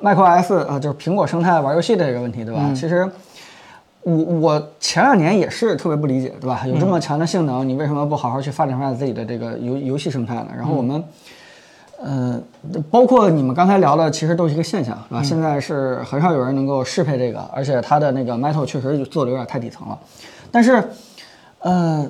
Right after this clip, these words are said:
Speaker 1: 我后来突然又反方向逻辑去想一件事儿，就是假设有一天，呃，MacBook 变成一个最佳游戏本儿，大家想象一下啊，
Speaker 2: 嗯。
Speaker 1: 很多我们喜欢打打杀杀类的游戏，不管是什么这个巫师三呀、给他呀，可能在上面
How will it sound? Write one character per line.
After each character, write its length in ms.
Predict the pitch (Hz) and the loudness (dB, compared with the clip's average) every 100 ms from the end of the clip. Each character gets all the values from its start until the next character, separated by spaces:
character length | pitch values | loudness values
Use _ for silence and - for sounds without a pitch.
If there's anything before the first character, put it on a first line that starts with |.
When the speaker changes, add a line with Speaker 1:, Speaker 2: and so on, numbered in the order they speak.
| - | -6
Speaker 1:
我 140 | - 170 | -2 -2
后 140 | - | 2
来 180 | 277 262 | 4 4
突 220 | 262 - | 2 4
然 280 | 254 254 254 - | 6 6 2 -2
又 180 | 226 - | -2 -4
反 340 | - 156 104 | -4 -2 0
方 200 | 107 254 | 2 2
向 300 | 247 240 160 | 6 6 4
逻 200 | 143 135 | 2 2
辑 180 | 143 160 | 2 0
去 140 | - | 0
想 280 | 151 - 104 | -6 -6 -6
一 60 | 113 | -4
件 100 | 131 | -6
事 120 | - | -4
儿， 40 | |
就 120 | 131 135 | -4 -6
是 60 | - | -4
假 300 | 156 156 202 | -2 -2 -4
设 240 | - 254 | 2 4
有 160 | 165 110 | 4 2
一 80 | 113 | -4
天， 340 | - 139 135 - - - - _ _ _ _ | -2 -2 -2 -4 -18 -20 -20 _ _ _ _
呃， 500 | 160 156 156 143 139 - _ - | 0 2 2 0 -4 -10 _ 2
MacBook 480 | 233 240 247 170 156 | 4 4 4 2 2
变 240 | - 185 | 2 2
成 240 | - 151 | 2 0
一 220 | 170 170 175 | 0 0 -2
个 280 | 175 165 | 0 0
最 300 | 156 269 226 | 0 4 4
佳 240 | 165 214 214 | 6 6 6
游 160 | 143 | 4
戏 160 | 151 185 | 2 0
本 100 | 120 | -2
儿， 120 | - - _ - | -6 -14 _ -2
大 100 | 139 | 0
家 60 | |
想 180 | 165 113 | 0 -2
象 160 | - 139 | -2 -2
一 20 | |
下 100 | 131 | -4
啊， 280 | 98 110 104 - - | -6 -8 -8 -14 -10
Speaker 2:
嗯。 340 | 156 127 127 - | -8 -8 -12 -18
Speaker 1:
很 460 | - 110 175 156 135 | -12 0 4 6 6
多 400 | 160 226 254 254 | 6 8 10 10
我 240 | 220 143 | 8 6
们 220 | 127 147 165 | 4 2 0
喜 160 | - | 0
欢 100 | 139 | 0
打 160 | 131 151 | 4 6
打 120 | 165 | 6
杀 120 | 170 | 6
杀 200 | 165 175 | 4 6
类 100 | 175 | 4
的 80 | 131 | 2
游 140 | 123 | 0
戏， 120 | 127 143 | 0 -2
不 140 | 139 | 0
管 200 | 139 123 | 0 0
是 180 | - 131 | -2 -4
什 100 | 123 | -4
么 180 | 123 123 | -4 -2
这 80 | |
个 80 | 123 | -2
巫 200 | 123 143 | -2 0
师 120 | 143 | 0
三 240 | 151 147 139 | 0 -2 0
呀、 160 | 131 120 | 0 0
给 120 | 120 | -2
他 240 | 113 135 | -2 2
呀， 300 | 135 113 107 113 | 2 2 0 -2
可 140 | - | -6
能 100 | 123 | -2
在 80 | 170 | -2
上 160 | 175 | 0
面 80 | 156 | 0